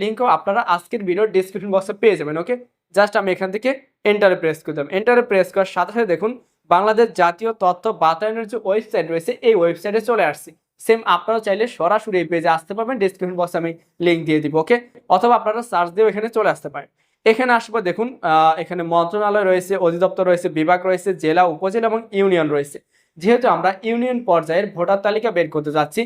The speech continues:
so আমি এখানে কি করব, এখানে ইউনিয়ন লেখা রয়েছে, just এখানে প্রেস করব। ইউনিয়নে প্রেস করে দেওয়ার পর দেখুন এখানে ইউনিয়ন সমূহ লেখা আসছে। Just প্রথমে এখানে দেখুন বিভাগ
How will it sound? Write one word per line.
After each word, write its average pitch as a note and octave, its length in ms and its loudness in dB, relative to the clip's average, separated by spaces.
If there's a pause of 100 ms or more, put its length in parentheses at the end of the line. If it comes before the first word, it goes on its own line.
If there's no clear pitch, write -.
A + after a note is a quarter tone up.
(360)
so A#3+ 60 4 (120)
আমি F3+ 160 2
এখানে F3+ 240 -2
কি F3+ 140 -2
করব, G#3+ 120 4 (100)
এখানে G3+ 180 -4 (180)
ইউনিয়ন A3 360 2
লেখা G#3+ 160 0
রয়েছে, A3 220 -2 (100)
just E3+ 160 0 (180)
এখানে G#3+ 200 0 (100)
প্রেস D3 260 0
করব। D3+ 140 -12 (560)
ইউনিয়নে B3 420 4
প্রেস F3 260 4
করে E3+ 160 0
দেওয়ার D#3 240 4
পর D#3+ 180 0
দেখুন G#3 240 0 (400)
এখানে A3 300 2 (160)
ইউনিয়ন A3 320 2 (100)
সমূহ E3 260 -2 (180)
লেখা D3 240 0
আসছে। - 160 -20 (420)
Just G3 180 4 (140)
প্রথমে G3 360 0
এখানে A3+ 220 -2
দেখুন A#3 160 -4 (140)
বিভাগ F3+ 200 2